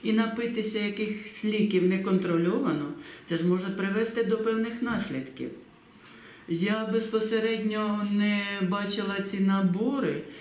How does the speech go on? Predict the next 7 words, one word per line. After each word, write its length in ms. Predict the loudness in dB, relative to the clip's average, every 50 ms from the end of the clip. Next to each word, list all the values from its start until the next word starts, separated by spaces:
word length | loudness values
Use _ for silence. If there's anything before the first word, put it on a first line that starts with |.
| -14 -4 0
які 260 | 0 2 2 2 0
там 260 | 0 0 2 2 2
в 80 | 2 2
ліки 360 | 2 2 2 2 2 0 0
входять, 520 | 0 -2 -4 -2 0 0 0 0 -2 -4 -4 -8 -12 -14 -10 -6
але 320 | -2 0 0 2 2 4
наші 340 | 4 2 2 2 -2 -2